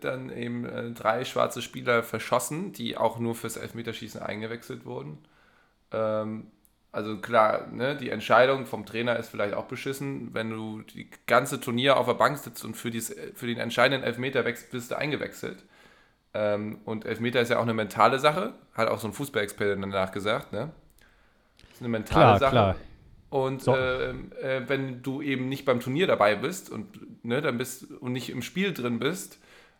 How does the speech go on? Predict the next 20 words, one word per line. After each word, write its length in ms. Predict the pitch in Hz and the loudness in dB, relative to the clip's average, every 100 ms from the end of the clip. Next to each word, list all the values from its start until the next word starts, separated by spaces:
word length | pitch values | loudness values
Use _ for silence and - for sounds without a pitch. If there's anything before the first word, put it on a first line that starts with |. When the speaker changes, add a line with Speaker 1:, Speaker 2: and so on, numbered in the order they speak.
| _ | _
Speaker 1:
ähm, 460 | 113 113 113 113 110 | 0 2 2 0 -4
dann 200 | - 113 | -2 -2
bist 180 | 120 - | -2 -2
du 40 | |
mental 440 | 131 127 120 120 143 | 0 0 6 8 8
vielleicht 280 | 143 135 - | 6 2 2
auch 80 | |
nicht 160 | 147 143 | -2 0
so 280 | 143 143 160 | 0 0 0
vorbereitet 720 | 135 127 127 98 113 131 135 | 2 4 4 2 0 0 -2
auf 140 | - 113 | -4 -4
den 100 | 123 | -4
Elfmeter, 520 | 113 110 110 117 123 | -6 -4 -4 -2 -2
als 360 | 127 - - - | -2 -6 -12 -14
wenn 200 | 117 127 | -8 -4
du 60 | 127 | -2
jetzt 240 | 127 - | -2 2
da 80 | 120 | 2
mitgespielt 480 | 160 127 - 104 - | 2 -4 -6 -8 -10
hast. 220 | - | -14